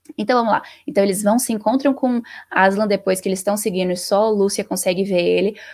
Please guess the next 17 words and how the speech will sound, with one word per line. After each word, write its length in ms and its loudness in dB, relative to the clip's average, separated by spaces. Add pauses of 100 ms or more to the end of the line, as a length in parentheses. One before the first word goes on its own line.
(120)
mas 200 2
que 120 -4
depois 340 0
eles 160 2
chegam 260 0
no 120 2
momento 340 -2
que 140 -8
todos 280 0
podem 280 0
ver 180 0
e 100 0
até 200 2
mesmo 400 2
Trump 300 2 (960)
quem 160 -4
vê. 300 2